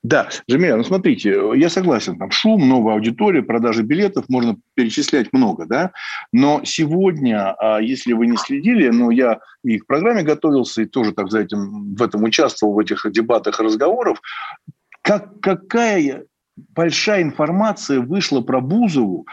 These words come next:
в негативном смысле, привязанная к мхату. Даже появились, э, такие слова "пойти по стопам мхата". Понимаете, да? По стопам мхата —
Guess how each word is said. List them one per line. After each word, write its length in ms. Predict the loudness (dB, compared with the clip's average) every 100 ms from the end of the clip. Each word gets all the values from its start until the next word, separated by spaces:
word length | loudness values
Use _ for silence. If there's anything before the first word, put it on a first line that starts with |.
| -20 -8
в 80 | 0
негативном 760 | 0 2 0 2 0 2 0 0
смысле, 580 | 0 0 0 0 -2 0
привязанная 920 | 0 2 2 2 2 -2 -4 -4 -8 -6
к 240 | 0 0 0 _
мхату. 500 | -6 0 2 2 2
Даже 280 | 0 2 0
появились, 720 | 0 0 0 0 0 0 -4 -16 -4
э, 520 | 0 2 4 4 2 0
такие 280 | -4 -2 0
слова 360 | 0 2 0
"пойти 440 | 0 -2 -2 -4 -4
по 120 | -4
стопам 500 | -2 -2 0 -2 -2
мхата". 560 | -6 -2 0 -2 -8 -20 _ -6
Понимаете, 340 | -4 -2 -4
да? 100 | -4
По 120 | -4 -2
стопам 380 | -2 0 -2
мхата — 420 | -2 0 0 0